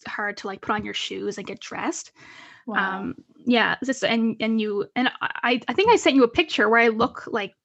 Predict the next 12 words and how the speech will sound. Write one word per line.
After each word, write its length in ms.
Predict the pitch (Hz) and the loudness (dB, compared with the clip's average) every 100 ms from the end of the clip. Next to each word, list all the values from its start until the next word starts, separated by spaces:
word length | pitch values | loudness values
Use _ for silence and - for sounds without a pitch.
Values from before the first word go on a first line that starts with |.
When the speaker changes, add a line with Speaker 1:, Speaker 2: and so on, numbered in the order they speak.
| _ | _
Speaker 1:
pregnant. 480 | 277 233 180 170 247 _ _ _ | -2 -2 -4 -10 -12 _ _ _
Speaker 2:
Yeah, 420 | 220 254 214 185 185 | 2 4 6 4 2
when 100 | 208 | 2
you 100 | 226 | 6
were 80 | 247 | 6
telling 260 | 220 196 | 4 2
me 80 | 220 | 2
your 100 | 196 | 0
symptoms, 540 | 202 175 208 165 156 165 | -2 -4 -4 -4 -6 -8
I 40 | |
was 100 | 185 | -6
like, 320 | 190 185 - | -4 -4 -6